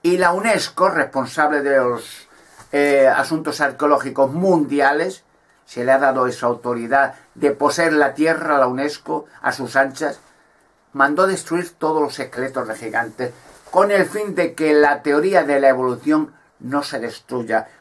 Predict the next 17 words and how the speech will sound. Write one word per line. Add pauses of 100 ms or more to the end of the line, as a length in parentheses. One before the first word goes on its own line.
(120)
Cuando
se
demuestre
que
hubo
una
raza
de
gigantes
por
toda
la
Tierra, (480)
pero
¿quién
los
creó?